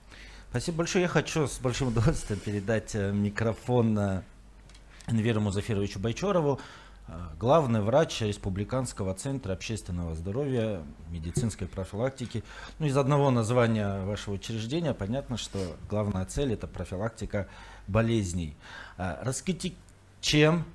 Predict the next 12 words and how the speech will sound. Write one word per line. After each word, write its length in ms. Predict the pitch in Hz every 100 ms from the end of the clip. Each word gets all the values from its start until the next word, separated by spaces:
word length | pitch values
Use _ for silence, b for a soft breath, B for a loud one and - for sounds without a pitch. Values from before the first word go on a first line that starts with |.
| - - - -
можете 440 | 131 139 143 151
делать 320 | 127 139 131
эту 140 | 139 -
профилактику? 840 | 135 123 127 127 123 127 - 123 B B B
Самый 240 | - 131 135
главный 260 | 135 135
вопрос — 300 | 135 131 139
хватает 540 | - 127 120 139 135 139
ли 200 | 139 127 -
сил, 380 | - 147 143
средств, 500 | 147 - 120 135 - - -
кадров 420 | 131 127 123 120